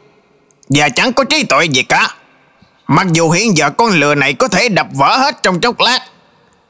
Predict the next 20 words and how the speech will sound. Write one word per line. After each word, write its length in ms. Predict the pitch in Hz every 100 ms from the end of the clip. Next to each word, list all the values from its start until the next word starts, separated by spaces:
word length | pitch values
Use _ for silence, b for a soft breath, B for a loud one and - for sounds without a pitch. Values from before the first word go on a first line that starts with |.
| _ -
nhưng 300 | 170 170 151
dẫu 280 | 196 262 233
cho 100 | 165
nó 120 | 185
có 140 | 226 240
trải 260 | 151 190
qua 320 | 226 160 151
cả 180 | 160 220
trăm 320 | 208 190 196
năm 200 | 190 185
đi 120 | 190 175
nữa 280 | 143 226 262 - _ _ _ _ _ _ _ _ -
thì 200 | 143 160
vẫn 220 | 151 254
không 220 | 240 240
làm 300 | 165 139 143
được 140 | 151 151
một 200 | - 143
cái 140 | 269
nào." 380 | 165 127 143